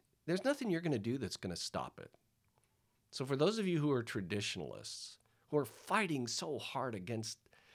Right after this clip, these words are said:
new technology coming in, if customers really love it and they're satisfied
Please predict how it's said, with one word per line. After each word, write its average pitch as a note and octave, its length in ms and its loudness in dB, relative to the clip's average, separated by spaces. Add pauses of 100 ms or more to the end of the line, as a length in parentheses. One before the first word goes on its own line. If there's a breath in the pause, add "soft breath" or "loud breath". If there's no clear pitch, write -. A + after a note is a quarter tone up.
(420 soft breath)
new C3+ 200 6
technology G2+ 680 0
coming F2+ 400 -2
in, E2 220 -4
if A#2 200 -8
customers A3 560 0
really C#3+ 280 4
love G#2+ 260 6
it G2+ 160 -2
and G#2 220 0
they're A#2 220 2
satisfied D3 760 2